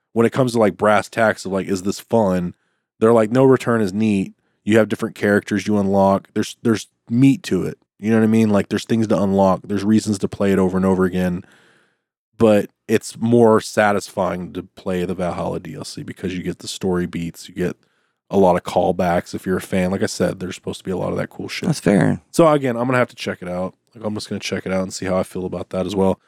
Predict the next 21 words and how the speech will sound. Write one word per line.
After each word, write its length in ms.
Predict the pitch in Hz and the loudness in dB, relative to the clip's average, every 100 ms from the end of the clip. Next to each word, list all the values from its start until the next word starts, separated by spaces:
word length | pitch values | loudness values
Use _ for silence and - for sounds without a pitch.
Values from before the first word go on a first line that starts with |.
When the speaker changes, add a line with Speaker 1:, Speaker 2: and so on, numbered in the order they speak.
| _ _ | _ _
Speaker 1:
Not 140 | 104 107 | -2 0
saying 220 | 110 104 | 0 0
I'm 100 | 101 | 0
gonna 140 | 98 | -2
fucking 380 | - 101 - 90 | -4 -6 -6 -8
beat 220 | 92 95 | -2 2
it, 220 | 90 92 90 | 2 0 -4
but 260 | 87 82 _ _ _ _ _ _ _ _ _ _ _ _ _ _ _ _ _ | -6 -6 _ _ _ _ _ _ _ _ _ _ _ _ _ _ _ _ _
now 200 | 123 131 | 4 6
that 100 | 127 | 4
people 260 | - 135 117 | 0 -2 0
are 60 | 104 | 0
putting 340 | - 113 107 | 0 -2 -2
that 140 | 98 | -6
kind 200 | - 98 | -6 -6
of, 220 | 90 87 - | -8 -10 -14
you 120 | 98 | -12
know, 240 | 87 92 107 _ _ _ _ _ - | -12 -16 -20 _ _ _ _ _ -8
cred 360 | - 104 95 | 0 2 2
on 140 | 87 85 | 0 -4
it, 140 | 85 | -6